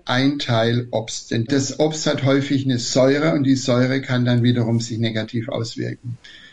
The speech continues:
Abends statt Kohlenhydrate und Wurst und Käse einmal eine Gemüsesuppe, die aromatisch schmackhaft gemacht wird, bringt mehr, denn sie macht basisch,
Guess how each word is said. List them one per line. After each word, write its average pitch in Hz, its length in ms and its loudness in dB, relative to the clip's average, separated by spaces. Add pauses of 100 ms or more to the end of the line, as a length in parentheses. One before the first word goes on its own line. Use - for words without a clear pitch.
(320)
Abends 185 760 -2
statt 135 560 0
Kohlenhydrate 151 1200 0
und 123 480 0
Wurst 165 400 0
und 123 240 -2
Käse 156 760 -2 (100)
einmal 127 340 0
eine 120 140 0
Gemüsesuppe, 151 920 0
die 139 220 -4
aromatisch 117 720 -2
schmackhaft 131 480 -6
gemacht 123 400 -2
wird, 131 280 -4 (680)
bringt 123 260 0
mehr, 131 560 2 (120)
denn 139 160 0
sie 131 140 0
macht 110 280 -2
basisch, 135 880 -2